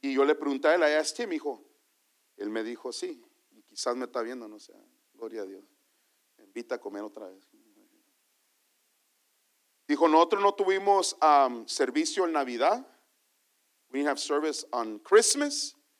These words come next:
un domingo en la mañana, Sunday in the morning, pero le dije a la iglesia que no íbamos a tener, we were gonna have service para que estuvieran en el año nuevo, so they could be there for the New Year." Gloria a Dios, praise the Lord.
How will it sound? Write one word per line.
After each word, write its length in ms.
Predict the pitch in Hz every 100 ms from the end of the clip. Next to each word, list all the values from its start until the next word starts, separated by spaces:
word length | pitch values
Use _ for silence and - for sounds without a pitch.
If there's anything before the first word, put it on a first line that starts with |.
| _ _
un 100 | 143
domingo 400 | 165 170 214 185
en 60 | 156
la 80 |
mañana, 320 | 139 143 160 151
Sunday 300 | - 156 170
in 60 |
the 60 | 175
morning, 380 | 170 160 190 220 _ _ _ _ _ _ _ _ -
pero 160 | 127
le 140 | 123 120
dije 220 | 139 180
a 40 |
la 80 | 170
iglesia 720 | 147 156 190 - 160 151 180 - _ _ _ _ _ _ _ _ _ _ _ _ _ _ -
que 100 | 123
no 80 | 135
íbamos 200 | 170 165
a 80 |
tener, 180 | 165 156
we 140 | 147 160
were 20 |
gonna 180 | 175 160
have 240 | 180 175
service 420 | - 208 170 - - _ _
para 180 | 123 120
que 80 | -
estuvieran 440 | - 117 127 139
en 120 | 127
el 100 | 107
año 240 | 113 127 135
nuevo, 240 | 123 123
so 160 | - 110
they 120 | 107
could 260 | 113 110 113 _ _ _ _
be 100 | 139
there 140 | 120 110
for 160 | 113
the 80 | 101
New 160 | 110 113
Year." 200 | 85 - _ _ _ _ _ _ _ _ _ _ -
Gloria 300 | 147 160 180
a 40 |
Dios, 260 | 226 277 -
praise 300 | 156 151 160
the 80 |
Lord. 280 | 214 311 254